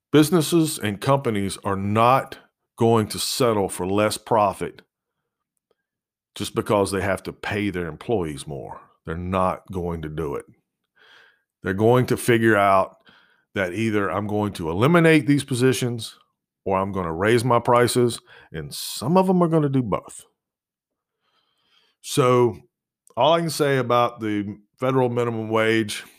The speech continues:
it sounds great. It sounds like people on Capitol Hill are trying to help poor people, trying to do the right thing. But at the end of the day, it might end up being a disaster. But again,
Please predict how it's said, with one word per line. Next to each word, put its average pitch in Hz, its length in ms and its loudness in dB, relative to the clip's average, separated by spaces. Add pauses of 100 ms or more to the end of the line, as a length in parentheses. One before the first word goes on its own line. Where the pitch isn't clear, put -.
it 92 140 -12
sounds 120 420 0
great. 107 560 0
It - 220 -20
sounds 107 360 -4
like 104 240 -4 (420)
people 113 300 -4
on 104 120 -4
Capitol 107 520 0
Hill 104 380 2
are 73 220 -8 (1080)
trying 123 240 0
to 107 80 -2
help 110 260 0
poor 120 220 0
people, 104 540 -2 (180)
trying 113 300 -4
to 104 60 -6
do 107 180 -4
the 101 100 -2
right 101 260 -4
thing. 101 420 -8
But 87 120 -4
at 87 120 -4
the 92 180 -2
end 123 100 2
of 123 80 0
the 113 100 2
day, 107 540 2 (1400)
it 82 140 -10
might 98 480 -4 (100)
end 92 240 -2
up 82 240 -4
being 85 280 -6
a 73 60 -10
disaster. 73 880 -8 (1300)
But 82 100 -8
again, 170 560 2